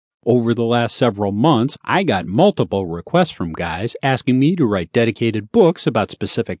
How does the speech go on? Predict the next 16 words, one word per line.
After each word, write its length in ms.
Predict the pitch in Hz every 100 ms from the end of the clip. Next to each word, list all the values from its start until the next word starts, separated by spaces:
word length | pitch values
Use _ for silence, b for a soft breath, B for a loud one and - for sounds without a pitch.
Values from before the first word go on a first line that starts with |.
| -
topics 640 | - 208 - 120 196 -
that 140 | 131
go 240 | - 110 110
into 160 | 131
huge 480 | 165 - 98 98 -
details. 680 | - 190 - 123 92 80 - _ _ _ _ _ _
Climbing 720 | - - 208 208 120 87 127
as 300 | 135 127 143
an 120 | 160 131
A 120 | 117
D 160 | 127
C, 420 | 127 - 180 113 - _ _ _ _
top 320 | 202 196 -
lane, 360 | 120 98 87 78 _ _ _
bot 240 | 110 113 -
lane, 400 | 110 98 90 82